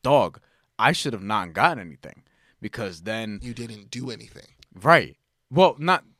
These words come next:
Speaker 1: well, it depends. It's just, y-, it doesn't matter if you did anything or not, because you're basically on the same level of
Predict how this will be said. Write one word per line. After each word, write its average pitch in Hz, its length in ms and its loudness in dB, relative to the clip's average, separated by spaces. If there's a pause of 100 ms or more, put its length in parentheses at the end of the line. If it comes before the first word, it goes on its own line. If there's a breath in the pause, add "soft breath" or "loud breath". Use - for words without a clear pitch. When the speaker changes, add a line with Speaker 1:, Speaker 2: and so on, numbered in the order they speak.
(100)
Speaker 1:
well, 175 160 4
it 147 80 2
depends. 143 500 -4
It's 147 180 -4
just, 170 220 -2 (320 soft breath)
y-, 117 160 -16 (120)
it 160 120 -4
doesn't 147 280 0
matter 147 440 2 (580)
if 147 180 -4
you 131 80 -8
did 135 180 0
anything 120 340 -2
or 95 60 -10
not, 127 340 -2
because 127 340 -8 (160)
you're 135 160 0
basically 135 420 -2
on 117 120 -2
the 101 60 -8
same 117 260 -4
level 107 320 -4 (300 soft breath)
of 107 300 -4